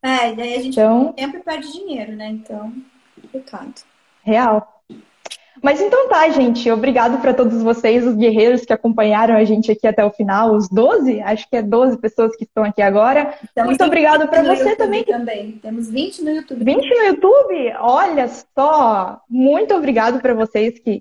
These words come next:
Speaker 2: que estão
Speaker 1: Eu vou ter,
Speaker 2: aqui.
Speaker 1: deixa eu só te interromper, porque tem mais duas perguntas aqui, tem mais três perguntas que eu vou responder aqui. A Paula tá perguntando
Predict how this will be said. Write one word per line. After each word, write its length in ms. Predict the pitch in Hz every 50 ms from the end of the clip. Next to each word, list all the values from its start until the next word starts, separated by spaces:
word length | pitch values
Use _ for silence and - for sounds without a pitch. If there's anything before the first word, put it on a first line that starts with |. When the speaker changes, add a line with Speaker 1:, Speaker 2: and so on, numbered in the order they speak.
| _ -
Speaker 2:
que 60 | 220
estão 240 | 220 - - - 226
Speaker 1:
Eu 40 | 220
vou 80 | 196 -
ter, 80 | 320
Speaker 2:
aqui. 220 | 330 262 269 320 -
Speaker 1:
deixa 220 | - - - 370 370
eu 20 | 359
só 300 | 359 349 330 339 339 -
te 120 | - -
interromper, 480 | 311 285 311 294 311 294 262 262 285 262 262
porque 140 | - - 302
tem 160 | 262 - 269
mais 240 | 277 277 269 277 - -
duas 260 | 240 285 349 415 427 -
perguntas 640 | - 349 294 254 233 262 277 285 269 - 262 247
aqui, 220 | 254 233 - - _ -
tem 100 | 247 240
mais 240 | 240 247 247 - - - - _
três 320 | - 311 392 494 523 523 -
perguntas 360 | 403 330 269 294 302 285 -
que 60 | 302
eu 40 | 262
vou 80 | 262 285
responder 380 | 277 269 - 262 254 233 226
aqui. 260 | 220 220 - - - - _ _ _ _ _ _ _ _
A 100 | - 226
Paula 300 | 226 - 262 269 294 339
tá 120 | 349 339 320
perguntando 320 | - 311 302 269 277 285